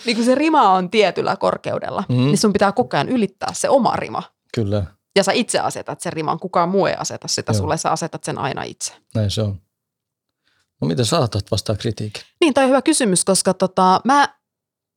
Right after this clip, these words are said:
Speaker 1: en ihan hirveästi käy lukemassa mitään.
Speaker 2: Okei.
Speaker 1: Et, et mä en niinku,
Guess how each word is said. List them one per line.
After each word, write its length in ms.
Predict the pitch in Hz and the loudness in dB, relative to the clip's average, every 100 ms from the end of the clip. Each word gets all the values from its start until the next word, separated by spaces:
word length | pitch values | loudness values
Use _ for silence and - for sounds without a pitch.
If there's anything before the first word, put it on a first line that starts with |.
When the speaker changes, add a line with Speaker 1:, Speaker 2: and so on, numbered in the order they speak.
| _ _ _ _ - | _ _ _ _ 0
Speaker 1:
en 140 | 214 220 | 2 4
ihan 220 | 220 214 | 4 4
hirveästi 560 | 247 240 165 175 156 - | 4 4 2 0 -6 -2
käy 160 | 185 | 0
lukemassa 640 | 180 190 - 101 202 - - | 2 0 -2 -6 -4 -4 -6
mitään. 520 | 71 - - 240 254 - _ - | -12 -6 0 2 0 -6 _ -4
Speaker 2:
Okei. 140 | 110 87 _ - | -4 -6 _ -2
Speaker 1:
Et, 260 | 175 - - | -2 -2 -4
et 140 | 185 202 | -2 0
mä 180 | 208 226 | 0 0
en 100 | 208 | 0
niinku, 360 | 190 185 185 | 0 0 0